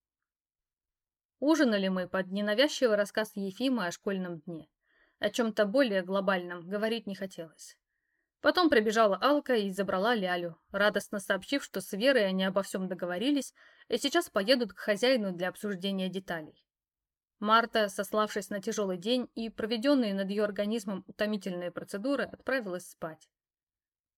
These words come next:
Ефим быстро доделал уроки и тоже скрылся в своей комнате.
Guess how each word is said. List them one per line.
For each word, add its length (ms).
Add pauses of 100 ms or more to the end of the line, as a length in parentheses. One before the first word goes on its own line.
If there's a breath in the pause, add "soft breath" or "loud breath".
(140)
Ефим 500
быстро 320
доделал 500
уроки 500
и 120
тоже 320
скрылся 440
в 40
своей 280
комнате. 500